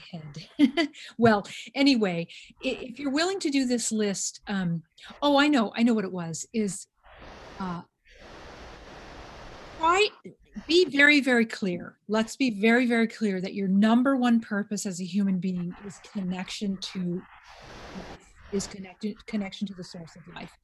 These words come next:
Everything else that we do after that is like whipped cream. <laughs> It's not the cake. So i-,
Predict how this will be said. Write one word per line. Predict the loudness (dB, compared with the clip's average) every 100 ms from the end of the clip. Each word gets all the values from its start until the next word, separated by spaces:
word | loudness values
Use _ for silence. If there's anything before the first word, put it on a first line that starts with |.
| _ -20 -20 -18 -6
Everything | -2 2 2 2 -4 0
else | 0 0
that | -2 0
we | 4 4
do | 6 6 4
after | 4 0 0 -2
that | 0 0 0
is | 0 -2 -2
like | -2 -2 -8 -20 _ _
whipped | 4 6 6
cream. | -2 -12 -10 -10 -2
<laughs> | 2 4
It's | 4 2 2
not | 4 4 2
the |
cake. | -4 -4 -4 -8 -16 -18 -16 -16 -20 -20 -2
So | 4 4 2 -6 _ _ _ -18
i-, | -12